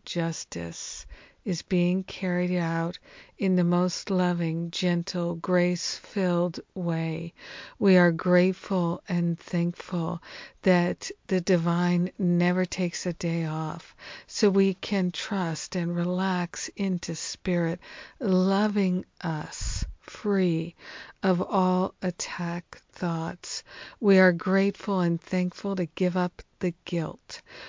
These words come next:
We are grateful and thankful to give up the habits of taking offense and punishing. We're letting those habits go.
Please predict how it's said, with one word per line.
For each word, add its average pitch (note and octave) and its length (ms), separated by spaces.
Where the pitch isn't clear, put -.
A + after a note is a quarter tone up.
We F#3 160
are F3+ 100
grateful F#3 840
and F3 240
thankful F#3 640
to F3+ 100
give F3 200
up F3 160
the F3 100
habits F#3 540
of E3 120
taking G3 480
offense - 1160
and F#3 300
punishing. F3 920
We're F3 300
letting G3 380
those F3+ 320
habits E3 640
go. E3 500